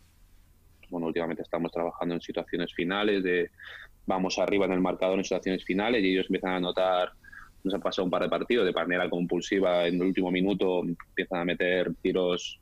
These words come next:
pues, desde posiciones muy lejanas y fuera de rango y fuera de scouting y todo, cómo tenemos que sobreponernos a ello.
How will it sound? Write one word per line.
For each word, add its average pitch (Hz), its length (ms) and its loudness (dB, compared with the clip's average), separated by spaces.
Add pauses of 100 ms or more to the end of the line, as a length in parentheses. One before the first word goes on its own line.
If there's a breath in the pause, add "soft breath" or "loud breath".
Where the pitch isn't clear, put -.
(240)
pues, 80 540 -2 (200)
desde 90 880 0
posiciones 98 480 0
muy 101 120 2
lejanas 101 540 0
y 98 60 0
fuera 95 240 0
de 95 100 4
rango 101 360 2
y 92 60 0
fuera 95 240 2
de 92 120 0
scouting 95 420 -2
y 92 40 -16
todo, 107 280 2 (720 loud breath)
cómo 104 240 2
tenemos 101 240 0
que 104 100 0
sobreponernos 92 640 0
a 90 120 4
ello. 135 320 2